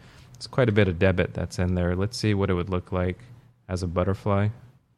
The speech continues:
So if you buy the three thousand, sell two of the twenty-nine hundred,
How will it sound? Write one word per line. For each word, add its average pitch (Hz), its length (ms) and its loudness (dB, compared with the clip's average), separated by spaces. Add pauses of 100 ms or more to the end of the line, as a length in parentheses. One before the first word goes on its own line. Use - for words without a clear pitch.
(600)
So 95 260 2
if 92 120 -2
you 104 80 4
buy 101 280 6
the 101 100 6
three 107 260 2
thousand, 92 640 2 (420)
sell 104 360 4
two - 260 2
of 95 100 2
the 92 80 2
twenty-nine 95 500 4
hundred, 90 580 -2